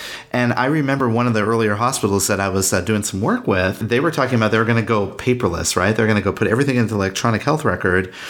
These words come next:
And what that meant is they hired a bunch of interns to go take all the paper copies and scan them into P D F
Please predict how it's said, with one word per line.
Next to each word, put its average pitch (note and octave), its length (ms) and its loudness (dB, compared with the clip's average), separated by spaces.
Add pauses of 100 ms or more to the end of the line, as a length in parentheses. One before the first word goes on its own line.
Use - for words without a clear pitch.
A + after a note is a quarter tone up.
(160)
And A#2 160 0
what B2 160 0
that C#3 260 0
meant A2+ 260 0
is G2+ 360 2
they G2+ 260 2
hired B2 360 0
a - 20 2
bunch A#2 220 0
of - 80 -4
interns A#2 440 0
to G2+ 100 0
go G#2 200 0
take G#2 240 -2
all G#2 140 2
the B2 80 -4
paper C3+ 320 -2
copies G2 680 0 (380)
and G#2 180 0
scan D3+ 460 0
them A#2 260 2
into G#2+ 160 2
P A#2 220 0
D A2+ 160 0
F G#2+ 480 0